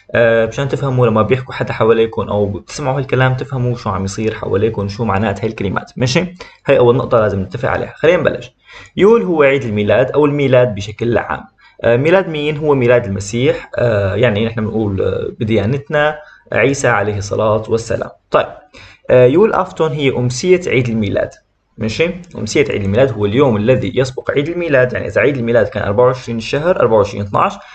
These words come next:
فأمسية عيد الميلاد اليوم اللي بيجي قبل بيكون ثلاثة وعشرين اثناش تقريبًا. يول بورد هي طاولة عيد الميلاد، فبيوم عيد الميلاد باليول داغن، هذا هو يول داغن، اليوم اللي بيكون عيد الميلاد أربعة وعشرين الشهر،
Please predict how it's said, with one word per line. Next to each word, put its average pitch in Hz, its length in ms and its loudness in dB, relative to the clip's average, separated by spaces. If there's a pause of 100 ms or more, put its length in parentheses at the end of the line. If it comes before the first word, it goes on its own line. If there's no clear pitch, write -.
(140)
فأمسية 196 440 0
عيد 156 180 4
الميلاد 139 320 2
اليوم 131 180 -2
اللي 104 120 -2
بيجي 113 260 -2
قبل 123 200 4
بيكون 104 300 -4
ثلاثة 120 200 0
وعشرين 117 380 -2
اثناش 113 340 -2
تقريبًا. - 440 -6 (400)
يول 202 200 6
بورد 180 280 4
هي 127 180 0
طاولة 131 480 4
عيد 110 180 -2
الميلاد، 104 400 -6 (100)
فبيوم 110 840 0 (880)
عيد 143 240 -2
الميلاد 107 680 0
باليول 113 460 2
داغن، 104 380 2
هذا 113 200 -6
هو 98 140 -4
يول 101 300 -4
داغن، 107 360 2
اليوم 113 360 0
اللي 98 120 -2
بيكون 98 240 -6
عيد 107 180 -2
الميلاد 98 340 0
أربعة 101 180 0
وعشرين 101 320 -4
الشهر، 151 420 -2